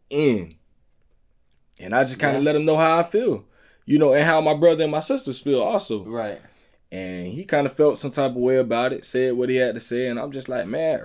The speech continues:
Speaker 1: whatever. Like, I really don't care, bro."
Speaker 2: Mm-hmm.
Speaker 1: You know, and he felt how he felt, and I said some things, and I felt like I hurt his feelings, you know.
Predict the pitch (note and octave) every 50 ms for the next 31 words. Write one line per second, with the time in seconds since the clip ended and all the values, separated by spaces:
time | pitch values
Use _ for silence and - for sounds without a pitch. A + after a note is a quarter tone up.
0 | - - - - - - A2 D#3 G3 E4 F#4+ G4 E4 F3+ A2 F#2 F2 - _ _
1 | _ - _ - - - - - - E2+ - - C3 B2 G#2 C3 E3 D#3 C#3 B2
2 | B2 B2 A2+ A2+ - E3 E3 C3+ A2+ F#2+ G#2+ A#2 B2+ C3 C3 _ _ - G#2+ A2
3 | G#2+ G2+ G2+ G#2 _ _ _ _ _ _ _ _ - - F#2 F#2+ G2 G2+ G#2 G#2+
4 | G2+ F2+ F2 E2 E2 - _ _ - - _ _ _ _ _ _ _ _ _ _
5 | _ _ _ _ _ _ _ _ _ _ _ _ _ _ - F#3 F3 F3+ F#3+ F#3
6 | D#3+ D3+ D#3 D3+ D3+ D3+ D3+ C#3+ - - D#3 D3+ E3 E3 F2+ G#2 G#2 B2 C#3 D3
7 | - D#3+ D3+ D3+ D3+ C#3+ C#3+ - E3 D3 C#3 - C3 C#3 C#3+ D3 D3+ D3 B2+ A2
8 | G#2+ G#2+ A2 G#2+ _ _ _ _ _ - - B2 - F#3 E3+ D#3 D3+ C#3 C#3 C#3
9 | C#3+ C#3 C3 B2 A#2 - - A2+ A2 A2 A2+ A#2+ B2 B2+ - - - _ _ _
10 | _ _ _ _ _ _ _ _ _ _ _ - G#2 G#2 G2+ G2+ G2 G#2 G#2+ A2